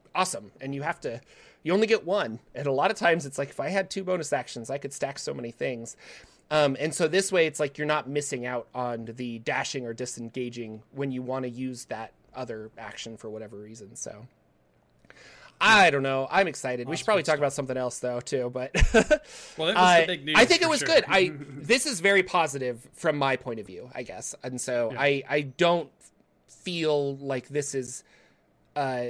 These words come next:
Speaker 1: this is not a jump from three, third edition to fourth edition kind of changes. They, they are very happy with the direction fifth edition is going, and they're going to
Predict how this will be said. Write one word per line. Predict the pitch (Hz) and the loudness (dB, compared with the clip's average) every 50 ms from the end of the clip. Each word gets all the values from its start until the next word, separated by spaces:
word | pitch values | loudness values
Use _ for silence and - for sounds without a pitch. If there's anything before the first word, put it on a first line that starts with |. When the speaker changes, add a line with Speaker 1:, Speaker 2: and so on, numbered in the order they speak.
| 117 - _ | -6 -10 _
Speaker 1:
this | 127 151 180 175 202 | -4 -2 -2 0 0
is | 190 160 180 | 0 0 0
not | 180 175 175 170 170 - - | 0 2 2 2 2 0 -2
a | 151 151 151 143 135 | -2 -2 -2 -4 -4
jump | 123 - - 156 147 151 - | -6 -4 -4 -2 -4 -4 -6
from | - - 147 135 127 | -6 -6 -4 -4 -4
three, | 123 - - - 156 151 143 147 | -8 -10 -8 -6 -4 -4 -4 -6
third | - _ - 170 170 147 | -8 _ -4 -2 -2 0
edition | 143 139 143 135 - 143 131 120 | 0 -2 -4 -6 -6 -6 -8 -8
to | 120 | -8
fourth | - 139 139 131 - | -6 -6 -6 -6 -6
edition | 120 117 117 113 - - 120 | -6 -6 -6 -6 -6 -8 -10
kind | - - 123 120 113 | -12 -12 -12 -10 -12
of | 107 - | -10 -10
changes. | - 123 120 117 113 - 107 101 - - - | -10 -10 -8 -10 -10 -10 -12 -12 -12 -10 -8
They, | 139 135 127 131 - | -6 -6 -6 -8 -10
they | 139 143 160 165 165 | -2 0 2 4 4
are | 156 156 147 131 - - - - - _ _ | 4 4 2 0 -2 -10 -20 -20 -20 _ _
very | - 131 139 185 208 226 240 220 | -10 0 2 4 4 4 2 0
happy | 196 - 185 175 165 - 165 151 | 0 0 0 0 0 -2 -4 -6
with | 143 139 139 | -6 -6 -6
the | 151 135 | -8 -6
direction | 143 139 139 135 - - 139 131 | -2 -2 -2 -2 -4 -6 -10 -8
fifth | - 143 131 - 127 | -6 -8 -6 -6 -6
edition | 123 123 - - 120 113 | -8 -8 -8 -8 -10 -12
is | 107 - | -12 -8
going, | - 120 113 107 104 101 101 113 - _ _ _ _ _ _ _ _ _ | -6 -6 -4 -4 -6 -10 -12 -16 -20 _ _ _ _ _ _ _ _ _
and | 131 131 131 127 123 120 | -6 -4 -4 -4 -4 -4
they're | 139 131 123 117 117 110 110 _ _ | -2 -2 -2 -2 -4 -6 -10 _ _
going | - 135 131 127 120 | -6 -6 -4 -6 -6
to | - - 117 107 107 | -8 -10 -10 -10 -12